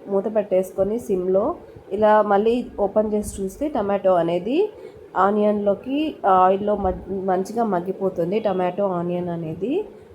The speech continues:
చూడండి, ఇలా మగ్గిన తర్వాత ఒక టూ టేబుల్ స్పూన్, ఆ,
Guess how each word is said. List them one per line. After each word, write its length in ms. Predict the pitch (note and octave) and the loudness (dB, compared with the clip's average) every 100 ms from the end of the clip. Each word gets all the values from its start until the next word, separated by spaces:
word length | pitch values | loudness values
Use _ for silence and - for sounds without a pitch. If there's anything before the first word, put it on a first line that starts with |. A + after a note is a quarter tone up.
| - G#3+ | -10 -2
చూడండి, 300 | G3 G3 B3+ | 0 0 0
ఇలా 280 | F4 A#3 | 0 2
మగ్గిన 380 | A3+ G#3 F#3+ A3 | 2 2 0 -2
తర్వాత 640 | A#3 G3 F#3 F3+ F#3 A#3+ F#4 - - - - | 0 4 4 4 2 0 -2 -6 -14 -14 -4
ఒక 380 | A3 A#3 B3 A#3+ A3 | 0 2 2 0 0
టూ 140 | C#4 | 0
టేబుల్ 340 | C4+ A3+ G3 G3+ | 2 2 0 -4
స్పూన్, 400 | - A#3 B3 A3 - | -4 0 0 -2 0
ఆ, 460 | F#3+ F#3 F#3 F#3 | 4 6 6 4